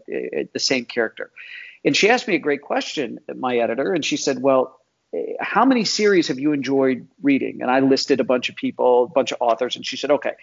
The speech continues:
how many of those have you read the jacket, the storyline, or maybe the setting wouldn't have been your first choice if that had been a standalone book where you didn't know the character?" And I said, "Well, probably several of them." And she said,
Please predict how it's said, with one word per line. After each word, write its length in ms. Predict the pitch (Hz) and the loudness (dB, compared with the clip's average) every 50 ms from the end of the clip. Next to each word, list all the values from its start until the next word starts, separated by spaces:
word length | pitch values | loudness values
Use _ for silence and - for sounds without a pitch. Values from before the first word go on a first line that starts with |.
| - - - - - _ - | -20 -20 -20 -20 -20 _ -4
how 180 | - 196 240 | 0 2 2
many 200 | 285 285 269 214 | 4 2 2 2
of 40 | 170 | 2
those 200 | 156 139 135 127 | 2 2 0 0
have 80 | 135 - | -4 -6
you 80 | 127 123 | -4 -2
read 200 | 143 151 151 147 | 0 0 0 0
the 80 | 156 | -4
jacket, 560 | - - 143 139 135 131 135 - 139 123 - _ _ _ - | -4 -2 -2 0 0 -2 -2 -4 -8 -8 -8 _ _ _ -16
the 80 | 131 | -14
storyline, 760 | - - - - 185 180 196 180 175 160 151 151 147 147 147 135 | -12 -10 -6 -4 -2 -2 0 0 0 0 0 0 0 0 -2 -2
or 60 | 127 | -2
maybe 180 | 131 135 139 | 0 -2 -2
the 80 | - 127 | -2 -4
setting 640 | - - - 196 190 180 160 135 131 131 131 - - _ - | -4 -2 0 2 2 2 2 0 0 -2 -6 -8 -10 _ -18
wouldn't 480 | - 139 131 151 185 208 190 196 180 | -14 -8 -2 0 2 2 2 2 2
have 140 | 170 147 120 - | 2 2 4 4
been 220 | 156 151 143 143 | 4 4 4 4
your 140 | 135 127 120 | 2 0 -2
first 420 | - _ - 156 147 - - - | -4 _ -2 -2 -2 -2 -4 -4
choice 420 | - - 135 127 110 113 - - - | -2 0 2 2 2 0 -4 -8 -8
if 120 | - - | -6 -2
that 140 | - 139 131 | 2 2 2
had 80 | 131 117 | 2 0
been 100 | 131 123 | -2 -6
a 40 | 120 | -6
standalone 640 | - - - 139 135 127 131 123 123 120 120 110 | -6 -4 -2 -2 -2 0 -2 -2 -4 -4 -4 -2
book 180 | 120 117 - - | -2 -4 -2 -4
where 80 | 123 | -8
you 60 | 120 | -6
didn't 180 | 120 120 113 123 | -6 -8 -8 -6
know 140 | 120 113 113 | -6 -6 -6
the 80 | - | -6
character?" 400 | - - 120 113 107 104 - - | -6 -4 -2 -2 -2 -2 -4 -10
And 80 | 104 - | -14 -10
I 60 | - | -8
said, 180 | - - - - | -8 -8 -8 -8
"Well, 80 | 110 | -6
probably 380 | - - 120 143 156 147 127 123 | 0 2 4 4 4 4 2 2
several 420 | - - - 165 208 277 120 98 | 0 0 0 2 2 2 2 0
of 80 | 90 - | 0 -4
them." 140 | - - - | -6 -10 -10
And 100 | - - | -12 -14
she 100 | - 123 | -12 -8
said, 260 | - - 131 123 | -4 -4 -4 -4